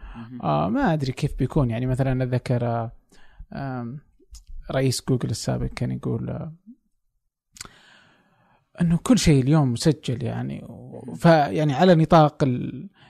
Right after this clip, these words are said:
Speaker 2: إنه اليوم مثلًا في نقطتين في طفش، إنه ما عاد أحد يطفش، يعني كذا خلاص الطفش لم يعد م-، م-، خيارًا.
Speaker 1: مسموح. مم.
Speaker 2: إيه، أبدًا.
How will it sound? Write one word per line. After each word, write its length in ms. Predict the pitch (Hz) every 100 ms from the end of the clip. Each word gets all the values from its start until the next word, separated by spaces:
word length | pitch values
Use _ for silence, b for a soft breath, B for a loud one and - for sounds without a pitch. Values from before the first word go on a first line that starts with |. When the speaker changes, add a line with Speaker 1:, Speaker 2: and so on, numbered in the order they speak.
| b
Speaker 2:
إنه 120 | 170 160
اليوم 220 | 156 151
مثلًا 300 | 143 139 120
في 160 | -
نقطتين 420 | 147 139 127 139 117
في 200 | 127 120
طفش، 400 | - 139 127 123
إنه 100 | 123
ما 80 |
عاد 120 | 127 127
أحد 180 | 127
يطفش، 380 | 135 - 127 123
يعني 260 | 127 123 123
كذا 220 | 131 139
خلاص 300 | 127 127 -
الطفش 420 | - 143 123 -
لم 100 | 131
يعد 140 | 117 117 _ -
م-، 80 |
م-، 880 | 143 - - - 127 139 180 175 -
خيارًا. 520 | 127 165 147 123 123 147
Speaker 1:
مسموح. 180 | - -
مم. 200 | 120 110 170
Speaker 2:
إيه، 420 | 196 185 147 175
أبدًا. 340 | 165 143 165